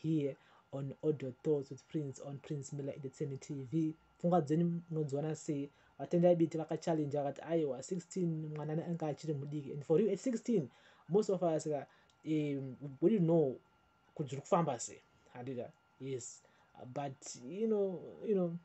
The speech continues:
eh, pakaipa, pakaipa. But vamwe vanhu vangu vakutoita se-, vangu vakutorara nawo kudhara at sixteen.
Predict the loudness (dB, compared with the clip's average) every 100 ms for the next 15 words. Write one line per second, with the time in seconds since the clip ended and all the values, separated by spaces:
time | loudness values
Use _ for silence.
0 | _ _ _ _ _ _ _ _ _ _
1 | _ -4 -2 -4 -10 _ _ _ _ _
2 | 2 6 6 2 -10 _ 0 6 6 4
3 | 2 4 6 6 4 4 6 4 4 2
4 | 0 0 -4 -6 _ _ _ _ 2 4
5 | 4 0 0 2 2 0 -2 0 0 -2
6 | -8 -8 -8 -10 -12 -14 -14